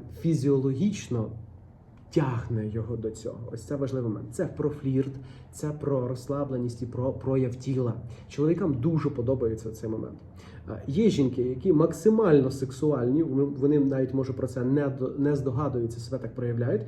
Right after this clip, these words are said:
Їм цю штуку, навпаки, треба буде відбалансувати в іншу сторону. Да? Але є жінки, які навіть бояться це проявляти. Є жінки, які вміють це проявляти, але проявляють тільки, коли їм безпечно. І ось тут вам треба буде погратися, подивитися, що це про вас.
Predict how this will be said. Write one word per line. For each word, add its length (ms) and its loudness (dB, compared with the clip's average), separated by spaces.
Їм 160 -2
цю 100 -8
штуку, 280 -4
навпаки, 360 -4
треба 180 -2
буде 220 0
відбалансувати 880 0
в 20 -4
іншу 260 -2
сторону. 380 -6
Да? 200 -2
Але 220 2
є 200 2
жінки, 380 2
які 420 0
навіть 320 -2
бояться 500 0
це 200 -4
проявляти. 800 0
Є 120 4
жінки, 260 4
які 220 2
вміють 300 2
це 100 -2
проявляти, 520 0
але 120 -2
проявляють 580 -2
тільки, 280 -2
коли 600 4
їм 200 2
безпечно. 640 -2
І 100 4
ось 220 2
тут 220 -2
вам 160 0
треба 240 -2
буде 220 2
погратися, 680 -2
подивитися, 560 -4
що 300 -4
це 180 -4
про 200 -4
вас. 440 -2